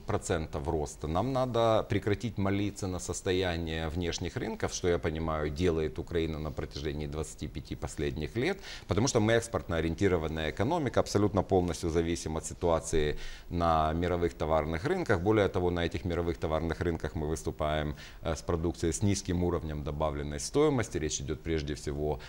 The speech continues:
о металле, речь идет о продукции сельского хозяйства. Раньше речь шла о химии, сейчас в меньшей степени, но все равно.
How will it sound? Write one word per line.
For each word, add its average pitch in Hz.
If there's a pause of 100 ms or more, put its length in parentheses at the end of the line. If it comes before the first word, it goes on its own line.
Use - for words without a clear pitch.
(120)
о 80
металле, 110
речь 85
идет 78
о 73
продукции 76
сельского 71
хозяйства. 98
Раньше 80
речь 78
шла 80
о 78
химии, 76
сейчас 73
в 85
меньшей 76
степени, 147
но 87
все 104
равно. 92